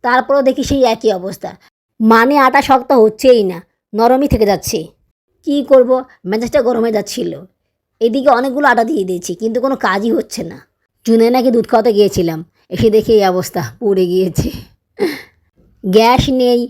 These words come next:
তাই ইলেকট্রিক চুলায় ভাজতেছি। ইলেকট্রিক চুলায় তাপটা কমই দিয়েছিলাম, কিন্তু কীভাবে যে পুড়ে গেল। আসলে বাচ্চাকে খাওয়াতে গেলে কীভাবে যে সময় চলে যায় টেরই পাওয়া যায় না। ছোট বাচ্চাকে দুধ খাওয়াতে অনেক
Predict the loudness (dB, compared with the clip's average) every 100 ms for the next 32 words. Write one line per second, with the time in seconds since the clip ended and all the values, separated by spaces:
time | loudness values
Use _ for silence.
0 | _ _ -2 2 2 2 -2 -4 0 0
1 | 0 -2 -4 -4 -6 -10 _ _ _ -4
2 | -2 -2 -2 2 2 2 -2 _ -2 0
3 | -2 0 0 0 0 2 2 0 -6 -8
4 | -14 _ _ -8 -6 -4 -4 -6 -4 0
5 | 0 0 0 2 4 4 2 0 -6 -18
6 | _ _ _ -8 -2 2 4 2 0 -2
7 | -2 0 0 2 0 0 0 -4 _ -6
8 | 0 0 0 -2 -2 -2 0 0 0 0
9 | 0 -2 0 0 0 0 0 -2 -4 -6
10 | -8 -16 -20 _ _ _ _ -2 2 4
11 | 2 0 0 0 0 -2 -2 -2 0 -2
12 | -4 -8 -8 -4 -2